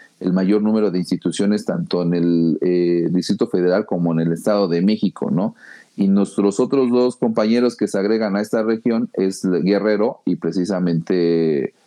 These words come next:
Morelos. Entonces, esta región es como prácticamente como la más fuerte, porque obviamente, pues, el Distrito Federal y el Estado de México, pues, tienen muchísimas instituciones,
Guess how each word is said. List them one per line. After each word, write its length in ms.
Morelos. 600
Entonces, 600
esta 280
región 400
es 140
como 300
prácticamente 720
como 240
la 140
más 220
fuerte, 260
porque 320
obviamente, 400
pues, 220
el 100
Distrito 320
Federal 440
y 180
el 100
Estado 200
de 80
México, 280
pues, 160
tienen 260
muchísimas 480
instituciones, 600